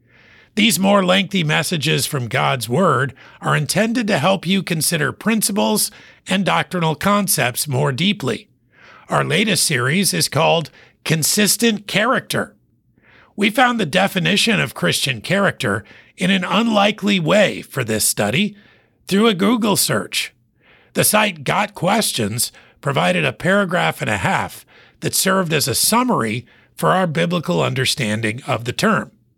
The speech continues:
Here it is. Quote, "Character is defined as strength of moral fiber. A W Tozer described character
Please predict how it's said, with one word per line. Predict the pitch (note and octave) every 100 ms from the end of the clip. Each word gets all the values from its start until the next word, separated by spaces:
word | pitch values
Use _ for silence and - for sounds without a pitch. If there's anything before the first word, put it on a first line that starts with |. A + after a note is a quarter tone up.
| _ _ _ _ _
Here | - F#3+
it | E3+
is. | F3 G#2 - - _ _ _ -
Quote, | G3 G#3 E3 - - _ _ _ _ _
"Character | - F#3+ B3+ A#3 G#3+ F3+
is | D#3 -
defined | D3+ - C#3 C3+ D3
as | C3+ A2+
strength | - E3 F3+ F3+ -
of | E3
moral | C#3 C3 D3 C#3+
fiber. | - G3 G#3 A#2+ - _ _ - - - _
A | D#3+ G3
W | G#3 F#3+ F3+
Tozer | D3 F3+ A3 F3+ D3+
described | B2+ - C#3+ B2 -
character | B2+ A2+ G#2+ - D#3+